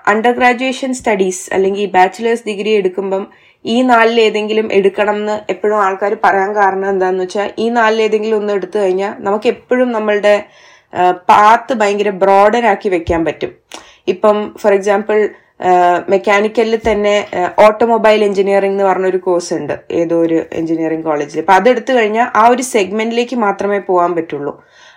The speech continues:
അല്ലെങ്കിൽ ഇപ്പം, ആഹ്, കെമിക്കൽ എടുക്കാം, അതും മെക്കാനിക്കലിന്റെ അണ്ടറിൽ വരുന്നതാണ്. അപ്പൊ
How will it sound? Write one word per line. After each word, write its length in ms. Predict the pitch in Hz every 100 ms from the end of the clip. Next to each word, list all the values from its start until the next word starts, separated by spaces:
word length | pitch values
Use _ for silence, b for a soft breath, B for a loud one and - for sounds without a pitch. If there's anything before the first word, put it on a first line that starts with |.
| -
അല്ലെങ്കിൽ 320 | - 190 208
ഇപ്പം, 340 | 220 220 214 214 B B
ആഹ്, 520 | - 185 370 370 370 - - _ _ _ -
കെമിക്കൽ 400 | 226 233 240 240
എടുക്കാം, 380 | 175 165 156 -
അതും 300 | 190 202 220
മെക്കാനിക്കലിന്റെ 640 | 208 190 202 196 208 208
അണ്ടറിൽ 380 | 208 190 190 208
വരുന്നതാണ്. 580 | 202 180 180 175 170 180 -
അപ്പൊ 220 | 190